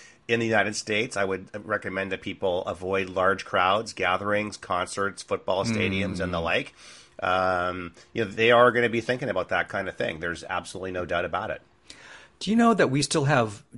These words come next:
Speaker 2: dozens and dozens of United States citizens being held hostage in <clears throat> Gaza, doing nothing about it? How come we don't have the clock on the wall like we did when, uh, in nineteen eighty?
Speaker 1: Yeah.
Speaker 2: When,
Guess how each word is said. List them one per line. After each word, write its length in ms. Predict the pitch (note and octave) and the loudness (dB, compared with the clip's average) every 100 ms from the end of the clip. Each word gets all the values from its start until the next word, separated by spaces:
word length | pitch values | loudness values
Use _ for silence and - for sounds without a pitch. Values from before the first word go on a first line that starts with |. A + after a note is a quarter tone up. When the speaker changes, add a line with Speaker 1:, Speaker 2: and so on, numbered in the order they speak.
| - | 0
Speaker 2:
dozens 540 | A2+ A2+ B2 D#3+ D#3+ | 4 4 4 0 0
and 180 | D3 A2 | 0 0
dozens 420 | A2 A2 B2+ B2 | 2 2 2 0
of 140 | A2 F#2 | -2 -2
United 480 | G2+ G2+ A2 B2 - | 0 4 4 4 -2
States 340 | - A#2 - | 0 0 0
citizens 440 | - A2 - A2+ | 0 0 -2 -6
being 180 | A#2+ A2+ | -2 0
held 220 | G2+ G2 | 0 -2
hostage 720 | F#2 G2+ G2+ C3+ C#3 C#3 - - | 0 -2 -2 0 0 0 -2 -2
in 120 | G2 | -2
<clears throat> 20 | |
Gaza, 480 | F#2+ G#2+ D#3+ F#3 F#3 _ _ | 0 0 0 -4 -6 _ _
doing 180 | C3+ A#2 | 0 4
nothing 260 | A2 A#2 A#2+ | 4 4 0
about 280 | G#2+ A2+ D3+ | 2 4 6
it? 80 | |
How 100 | D#3+ | 4
come 120 | A3 A3+ | 4 4
we 60 | |
don't 140 | G3 E3 | 4 4
have 160 | E3 | 2
the 60 | C3+ | 0
clock 340 | - D3+ E3+ | 4 4 4
on 80 | A#2 | 4
the 80 | G#2 | 6
wall 220 | G2+ G2+ | 6 6
like 180 | G#2 A#2 | 4 0
we 60 | |
did 180 | G#2+ A2 | 0 0
when, 240 | G#2+ G#2 G#2 | 2 2 2
uh, 120 | G#2 | 2
in 160 | A2 | 2
nineteen 280 | A2+ A#2+ A2+ | 0 0 2
eighty? 340 | A2+ B2 E2+ _ - - - - - - | 2 2 0 _ -20 -20 -20 -20 -20 -8
Speaker 1:
Yeah. 180 | B2 D3+ | 2 4
Speaker 2:
When, 100 | - | 4